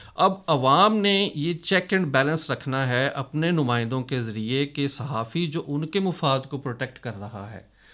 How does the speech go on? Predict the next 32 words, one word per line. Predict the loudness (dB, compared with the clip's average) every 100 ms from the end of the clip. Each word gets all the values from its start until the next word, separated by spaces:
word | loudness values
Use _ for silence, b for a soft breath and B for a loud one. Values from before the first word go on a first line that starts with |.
| b b -6
वो | 2 4
उसके | 4 -2 -2 0 0
ख़िलाफ़ | 0 0 0 -4
उसको | -8 -6
ना | -4 -4
जाने | -6 -12
दें। | -16 -20 -20 _ b b b b
और | 0 0 2
जो | 0 0
सहाफ़ी | 2 2 2 0
वार | 2 2 2
जोन | 0 -2
के | 0
अंदर | 0 2
डॉक्टर | 2 0 0
साहब, | -2
अ, | -2 -6 -6 -6 -8
बा-, | -6 -6 -6
बात | -4 -2 -2
कर | -4
रहे | -2 -2
थे, | -2 -2
डॉक्टर | -2 -2
साहब | -6 -4
की | -6
बात | -4 -4
को | -4 -4
मैं | -2
आगे | -2 -4
थोड़ा | -4 -4
बढ़ा | -4 -6
दूं। | -4 -4